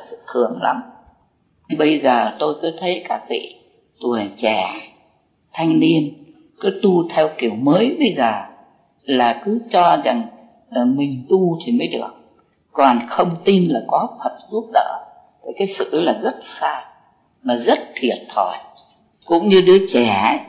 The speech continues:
nó phải tin là bố mẹ nó giúp nó thật. Đấy. Mà nó phải có lòng nó nhờ bố mẹ. Chứ tội gì mình bố mẹ.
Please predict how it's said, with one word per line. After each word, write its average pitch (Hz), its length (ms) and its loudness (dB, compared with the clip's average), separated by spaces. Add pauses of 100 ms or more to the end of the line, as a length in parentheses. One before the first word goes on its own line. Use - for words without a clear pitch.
(300)
nó 175 200 2
phải 113 220 -2
tin 190 240 6
là 131 160 6
bố 160 320 6
mẹ - 260 4
nó 151 100 6
giúp 214 220 0 (120)
nó 165 200 0
thật. - 140 -2 (640)
Đấy. 113 220 -8 (400)
Mà 143 160 6
nó 156 260 8
phải 123 160 4 (520)
có 185 160 4
lòng 139 340 6
nó 143 80 4
nhờ 139 540 6
bố 131 160 6
mẹ. 214 320 -2 (560)
Chứ - 160 -2
tội 180 340 4
gì 185 160 2
mình 180 280 -4
bố 220 240 4
mẹ. - 280 -2